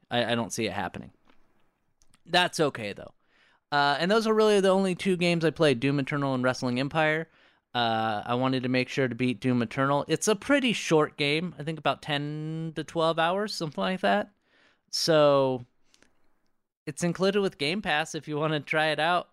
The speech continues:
and, uh, you know, play it. There are some things I didn't like about it, but that's mainly, like,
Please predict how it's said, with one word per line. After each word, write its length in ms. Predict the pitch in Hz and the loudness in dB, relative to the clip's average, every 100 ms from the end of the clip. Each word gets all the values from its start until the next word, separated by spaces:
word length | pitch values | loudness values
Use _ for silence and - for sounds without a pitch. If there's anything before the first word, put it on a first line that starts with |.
| - | -8
and, 460 | 139 139 139 139 | -4 -2 -4 -2
uh, 460 | 147 143 143 143 143 _ _ _ | 2 4 4 2 -2 _ _ _
you 100 | 151 | -6
know, 80 | 151 | -6
play 260 | 135 156 160 | -2 0 0
it. 80 | - | -2
There 240 | 151 180 | 0 2
are 160 | 175 214 | 2 0
some 240 | 214 226 | 0 -4
things 240 | 202 190 180 | -4 -4 -2
I 80 | 160 | 0
didn't 300 | 135 151 - | 0 -2 -4
like 160 | 160 | -6
about 260 | 170 175 180 | -2 0 0
it, 180 | 196 _ _ _ _ _ _ | -2 _ _ _ _ _ _
but 280 | - 139 135 | 0 2 2
that's 260 | 151 165 - | 0 -2 -2
mainly, 400 | 175 170 165 156 | -2 -2 -2 -2
like, 440 | 143 135 131 - | 0 0 0 -6